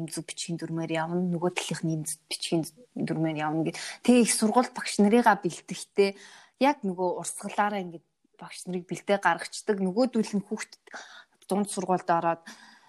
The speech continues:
ам, бичгийн заахтаа яг ингээ өөрийнхөө сурснараа ингээ заадаг. Тэгээ ямар ч стандартчлагдсан юм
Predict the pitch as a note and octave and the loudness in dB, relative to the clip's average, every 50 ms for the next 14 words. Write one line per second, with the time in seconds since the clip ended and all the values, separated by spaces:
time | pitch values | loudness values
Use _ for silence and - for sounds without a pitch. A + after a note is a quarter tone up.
0 | _ _ - - D#3 D#3 D3+ D3+ D3+ D3+ D3 C#3+ - _ _ _ - - - - | _ _ -4 -2 0 0 0 -2 -4 -8 -10 -12 -14 _ _ _ -20 -20 -20 -20
1 | _ _ _ _ _ _ _ - - - - - G#3 G#3 G3+ F3+ - F3+ E3 E3 | _ _ _ _ _ _ _ -18 -16 -14 -6 -2 0 0 0 2 2 2 2 2
2 | - - _ - E3+ E3 D#3+ - _ _ _ _ - F#3+ F3 D#3 F3 E3+ E3 F3 | -2 -8 _ -4 -2 -2 -2 -4 _ _ _ _ -8 -6 -6 -6 -6 -6 -2 0
3 | F3 F3+ F3+ F#3 F3 E3+ F3 - - E3+ D#3+ - - F#3 - - - - G#3 G3+ | 0 0 0 0 -2 -6 -8 -10 -8 -8 -8 -8 -8 -8 -6 -6 -2 0 2 4
4 | F#3 F3+ F3+ E3+ E3 D#3+ E3 D#3 - - D#3+ D#3 D#3 - F#3+ F3+ - - G3 F#3 | 4 4 2 0 -4 -6 -10 -8 -6 -4 -4 -4 -4 -6 -10 -12 -8 -6 -6 -4
5 | F3+ F#3 G3+ A#3 B3+ C4 - - - - - G3+ F#3+ F#3+ B3 B3 - - - - | -4 -2 -2 -4 -4 -4 -6 -8 -6 -4 -2 -2 0 0 -2 -2 -4 -8 -12 -12
6 | - F#3+ - - - - - G3 F#3+ F3+ | -12 -12 -14 -14 -10 -6 -4 -2 -2 -2